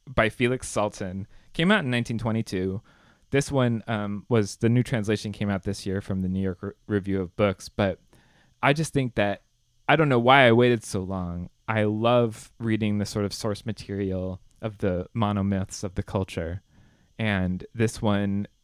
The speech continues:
did not disappoint. It's just, you know, I feel like I get surprised, even though I love Peter Pan so much, when I think, like, no adaptation has ever captured any,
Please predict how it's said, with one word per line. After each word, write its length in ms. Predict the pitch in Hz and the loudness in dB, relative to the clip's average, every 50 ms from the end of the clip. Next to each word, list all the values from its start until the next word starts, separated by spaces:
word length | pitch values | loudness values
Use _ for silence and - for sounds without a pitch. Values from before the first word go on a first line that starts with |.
| _ - | _ 2
did 160 | 127 139 143 | 4 4 6
not 180 | 143 143 139 | 6 4 4
disappoint. 580 | - 143 - - 131 - 165 160 151 110 90 - - | 4 0 -2 -2 -4 -2 -2 0 0 -2 -4 -4 -4
It's 180 | 135 131 - - | -6 -4 -4 -6
just, 240 | 170 160 - - - _ - | -6 -6 -6 -10 -14 _ -4
you 80 | 147 | -2
know, 200 | 135 117 110 - - _ _ _ _ _ _ | 0 0 -2 -4 -8 _ _ _ _ _ _
I 100 | - 151 | -4 -4
feel 220 | - - 170 170 | -2 -4 -4 -2
like 380 | 170 170 156 156 147 - - - _ _ - - _ _ _ _ _ _ _ _ _ _ _ _ _ _ _ _ _ _ - | 0 0 0 0 -2 -6 -14 -20 _ _ -20 -20 _ _ _ _ _ _ _ _ _ _ _ _ _ _ _ _ _ _ -2
I 80 | 139 | -2
get 180 | 139 139 143 - | 0 0 0 -2
surprised, 800 | - 131 - - - 117 120 127 131 139 143 139 139 - - - _ _ _ - | -2 -4 -6 -2 0 0 0 2 0 0 0 -2 -4 -6 -12 -18 _ _ _ -4
even 280 | 135 151 135 143 135 | -2 0 0 0 2
though 260 | 127 120 120 113 113 - | 2 2 2 2 2 0
I 120 | 117 113 | 0 0
love 400 | 117 110 104 101 107 107 107 - | 2 2 2 2 2 0 -2 -6
Peter 220 | - - 110 107 104 | -8 -4 -4 -4 -4
Pan 280 | - - 113 110 110 110 | -4 -4 -4 -4 -4 -4
so 200 | - - 127 120 | -4 -4 -4 -2
much, 500 | 123 123 123 113 - - - - - - _ | -2 -2 -4 -4 -8 -12 -16 -16 -18 -16 _
when 160 | - 113 104 | -6 -4 -4
I 80 | 101 101 | -4 -4
think, 380 | - - 110 104 95 - - 98 | -4 -2 -2 -2 -4 -6 -8 -6
like, 360 | 92 92 87 - - - _ _ _ _ _ | -6 -6 -6 -10 -16 -20 _ _ _ _ _
no 300 | 110 117 123 123 127 123 | 0 4 6 6 6 6
adaptation 680 | 113 117 113 110 110 - - - 113 104 - - 98 | 4 2 2 2 0 -2 -4 -4 -4 -4 -4 -6 -6
has 160 | 92 98 87 - - | -6 -6 -6 -4 -2
ever 240 | 113 104 107 101 - | -2 0 0 -2 -4
captured 580 | - - 92 85 - - - 90 87 87 - - | -4 -6 -6 -6 -6 -8 -8 -6 -4 -4 -4 -2
any, 220 | - 107 104 107 | -2 -2 -2 -2